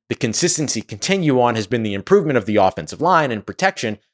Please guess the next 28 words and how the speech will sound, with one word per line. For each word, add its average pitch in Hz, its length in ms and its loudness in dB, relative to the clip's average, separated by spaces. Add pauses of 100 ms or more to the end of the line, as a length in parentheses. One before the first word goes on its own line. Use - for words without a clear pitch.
(240)
And 123 160 0
then 113 100 0
because 151 400 0
of 127 120 0
that, 117 180 4
it 110 140 -4
introduces 143 840 -2
another 131 580 4
reason 117 420 0
why 107 200 4
we 104 120 -4
should 190 320 4
start - 300 2
to 110 80 -4
see 151 200 0
something 113 280 0
we 98 80 0
haven't 98 400 -2
seen 233 320 0
yet, 92 300 0 (240)
which 120 180 0
is 95 80 -4
the 113 80 0
incorporation 101 600 -2
of 80 80 -12
the 87 60 -6
tight 82 220 -4
ends 78 280 -10